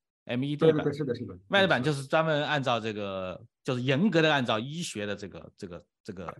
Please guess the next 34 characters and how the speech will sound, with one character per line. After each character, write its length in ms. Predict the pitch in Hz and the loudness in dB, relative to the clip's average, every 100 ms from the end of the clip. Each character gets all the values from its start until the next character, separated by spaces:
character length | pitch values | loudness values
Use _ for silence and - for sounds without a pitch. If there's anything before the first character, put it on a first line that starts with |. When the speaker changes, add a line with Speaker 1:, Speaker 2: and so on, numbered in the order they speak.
| _ - | _ -8
Speaker 1:
内 100 | 113 | -6
容 140 | 92 | -6
训 200 | - 131 | -4 -2
练 200 | 107 95 | -2 -4
过 140 | 90 90 | -8 -12
的， 140 | 80 - | -12 -14
就 100 | 101 | -12
是 40 | |
它 140 | 120 139 | -6 -6
是 100 | 139 _ | -6 _
可 200 | - 123 | -8 -4
以 60 | 123 | -2
拿 160 | 101 | -2
到 300 | 120 104 95 _ _ _ _ - | -2 -2 -6 _ _ _ _ -8
这 100 | 113 | -6
个 100 | 117 | -6
verification， 800 | - 127 127 123 151 180 113 90 | -6 -4 -4 0 0 0 -2 -4
拿 120 | 98 | -2
到 60 | 143 | 2
认 160 | 156 | 2
证 200 | 143 139 | 4 2
的。 120 | 90 - _ _ _ - | 0 -10 _ _ _ -4
Speaker 2:
对， 160 | 127 | -2
Speaker 1:
对， 80 | 117 | 0
它 60 | 165 | 0
可 100 | 127 | 2
以 80 | |
来 140 | 117 110 | 2 2
帮 200 | 151 156 | 2 2
你 80 | 110 | 0
来 140 | 101 | -2
做 200 | 104 120 | -4 -4
一 40 | |
些 320 | 104 107 107 | -4 -4 -4